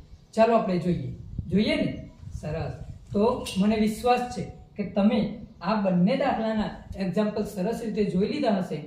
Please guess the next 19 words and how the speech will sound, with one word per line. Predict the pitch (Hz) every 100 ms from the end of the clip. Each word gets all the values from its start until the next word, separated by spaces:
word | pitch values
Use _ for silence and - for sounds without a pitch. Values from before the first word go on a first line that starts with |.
| - - -
તો | 226 185 180 - -
આ | 180
દાખલા | 180 185 208
તમને | - 202 202 180 - - - -
આવડવાના | 170 196 240 226 214 214
છે, | 214 214 214 208 - - 160
આવડવાના | 160 220 240 214 202
છે | 196 180
ને | 175 254 294 - - -
આવડવાના | 156 226 254 240 208
જ | -
છે. | - 143 - - - _ _ _ - - - -
ચાલો, | 208 139 - - - -
હવે | 214 277 220 220 - - - -
સાહેબ | 254 285 - -
આ | 262 - -
બે | 160 170
રકમ | 240 - 269
અહીંયા | 277 277 233